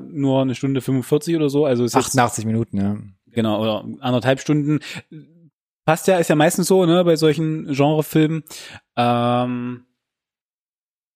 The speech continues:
Speaker 1: aber ja, so, und dann, äh, hast du so ein bisschen, äh, ich meine, das, das Intro ist cool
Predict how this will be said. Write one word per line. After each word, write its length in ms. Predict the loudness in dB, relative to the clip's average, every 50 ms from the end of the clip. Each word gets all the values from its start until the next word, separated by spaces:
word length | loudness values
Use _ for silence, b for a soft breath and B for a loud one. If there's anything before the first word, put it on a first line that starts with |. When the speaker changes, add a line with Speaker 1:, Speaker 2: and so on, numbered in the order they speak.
| _ _ _ _ _ _ _ _ _ _ -20 -20 -20 -20 _ _ -2
Speaker 1:
aber 840 | 0 2 4 4 2 2 2 2 4 4 4 4 4 2 0 -2 -4 _
ja, 400 | 0 2 2 2 0 -4 -10 _ _ _ _ _ _ _ _
so, 220 | -2 0 2 2 2
und 220 | 0 -2 0 0
dann, 340 | 2 2 2 2 0 -2 -4 B B B B B B B B B B B B B B _ _ _ _ _ _ _ _ _ _ _ _ _ _ _ -2
äh, 60 | 0
hast 440 | 2 2 2 0 -2 -2 -2 -2 0
du 60 | 0
so 100 | 2 2
ein 60 | 2
bisschen, 680 | 2 0 0 2 2 4 4 4 2 2 0 0 -2 -4 B B B B _ _ _ _ -2
äh, 440 | 0 2 2 4 4 2 2 2 0 -4 -8 _ _ _ _ _ _ _ _
ich 120 | -6 -2
meine, 160 | 0 2 2
das, 200 | 0 0 -4 -10 -16 -20 -20 -20 -20 -20 -20 _ _ _ _ _ _ -2
das 160 | -2 0 2
Intro 440 | 0 0 2 2 4 4 4 4 4
ist 280 | 2 0 -2 -2 0 2
cool 280 | 2 4 4 2 0